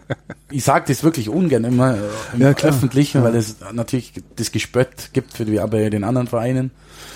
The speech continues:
Speaker 2: Aber bei uns ist es halt wirklich so, dass wir von den Leuten teilweise auch abhängig sind dann. Es ist eigentlich der Brauch,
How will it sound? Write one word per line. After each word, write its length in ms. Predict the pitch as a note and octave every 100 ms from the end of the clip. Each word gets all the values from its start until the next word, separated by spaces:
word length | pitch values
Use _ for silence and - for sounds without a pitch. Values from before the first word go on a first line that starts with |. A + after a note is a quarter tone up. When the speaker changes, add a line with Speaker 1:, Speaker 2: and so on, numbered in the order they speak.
| - - - -
Speaker 2:
Aber 160 | G#2+ G#2
bei 80 | G2+
uns 180 | C3
ist 120 | B2+ A2+
es 80 |
halt 160 | A2 G#2
wirklich 280 | B2 C#3 A2
so, 340 | C3 C3 - A2+
dass 220 | A2+ A2+ A#2+
wir 240 | A2+ G#2+ -
von 200 | - A2
den 160 | C3 C#3+
Leuten 340 | B2+ C#3+ C#3
teilweise 380 | B2 B2+ A#2+ A#2
auch 40 | A2+
abhängig 420 | - B2 G#2 -
sind 280 | G2+ G2 G2+
dann. 200 | G2+ G2+ - _ _ _ _ -
Es 160 | A#2 C#3+
ist 160 | -
eigentlich 220 | D3+ D3+
der 100 | -
Brauch, 440 | A2+ A2+ E3 D#3+